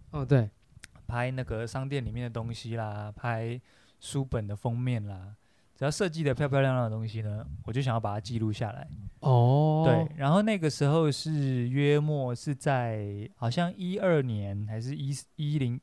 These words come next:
Speaker 2: 二零一二年、二零一三年的时候。哎，对，二零一三年的时候，那时候第一次去东京。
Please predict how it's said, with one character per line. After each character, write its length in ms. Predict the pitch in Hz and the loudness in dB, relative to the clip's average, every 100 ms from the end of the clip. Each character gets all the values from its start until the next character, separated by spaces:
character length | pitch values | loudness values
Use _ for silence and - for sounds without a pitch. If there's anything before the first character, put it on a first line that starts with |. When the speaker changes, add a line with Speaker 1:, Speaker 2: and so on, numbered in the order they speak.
| _ | _
Speaker 2:
二 140 | - 139 | -2 0
零 160 | 123 | 2
一 120 | 127 | 2
二 80 | 131 | 2
年、 160 | 110 98 | 0 -2
二 80 | 123 | -4
零 180 | 110 107 | -4 -6
一 60 | |
三 240 | 117 117 113 | -6 -8 -8
年 100 | 110 147 | -10 -12
的 80 | |
时 120 | 135 135 | -14 -14
候。 120 | 127 _ _ _ - | -14 _ _ _ -8
哎， 160 | - 123 | -2 0
对， 260 | - 117 107 | 4 2 2
二 100 | - | 2
零 140 | 156 143 | 4 4
一 100 | 147 | 2
三 160 | 135 | 2
年 140 | 131 101 | 0 -2
的 80 | 98 | -4
时 80 | |
候， 160 | 107 101 - - _ | -6 -8 -12 -20 _
那 100 | 208 | -2
时 80 | 190 | 0
候 80 | 185 | 0
第 180 | 180 | -2
一 60 | 180 | -2
次 140 | 160 | -2
去 120 | 165 160 | -2 0
东 240 | 139 131 | 0 0
京。 280 | 127 123 | -2 -6